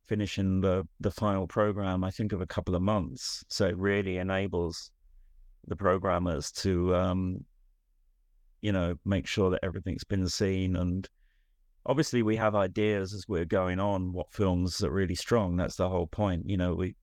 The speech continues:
work, um, on the spreadsheets and share films and, you know,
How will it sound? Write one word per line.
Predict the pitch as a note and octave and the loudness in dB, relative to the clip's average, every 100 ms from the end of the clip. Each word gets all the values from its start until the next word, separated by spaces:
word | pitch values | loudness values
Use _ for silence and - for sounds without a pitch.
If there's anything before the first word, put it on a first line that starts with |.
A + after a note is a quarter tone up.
| _ | _
work, | F#2 G2 F#2 - - - - | 2 2 2 -4 -20 -18 -4
um, | F2 D#2 F#2+ A1+ - - - - - - - - | -2 -2 -4 -8 -14 -20 -20 -20 -20 -20 -16 -4
on | G2 | -2
the | F2 | -2
spreadsheets | - G2 F#2 - G2+ F2+ E2+ - | 0 2 2 2 0 0 0 -2
and | F#2 F2+ | -2 -2
share | - G2 F#2 | 0 0 0
films | - G2+ F2 F2+ E2 F2 - | 0 0 0 0 -4 -4 -2
and, | C#2 C2+ - - _ _ _ _ _ A2 | -2 -2 -4 -10 _ _ _ _ _ -2
you | |
know, | F#2 E2 F2+ | 0 0 -4